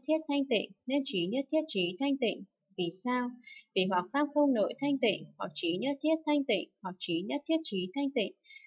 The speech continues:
đều không hai, không hai phần, không phân biệt, không đoạn diệt.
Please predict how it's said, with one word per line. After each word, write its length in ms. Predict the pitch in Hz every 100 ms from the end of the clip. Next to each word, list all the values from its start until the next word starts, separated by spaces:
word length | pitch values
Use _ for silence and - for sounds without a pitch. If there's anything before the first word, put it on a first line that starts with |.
| -
đều 240 | 190 175 175
không 240 | 269 269 262
hai, 260 | 277 277 277
không 160 | 285 277 277
hai 120 | 277 -
phần, 280 | 185 170 151
không 160 | - 269 269
phân 160 | 277 262
biệt, 160 | 196 170 _
không 220 | - 277
đoạn 180 | 226 -
diệt. 220 | 180 175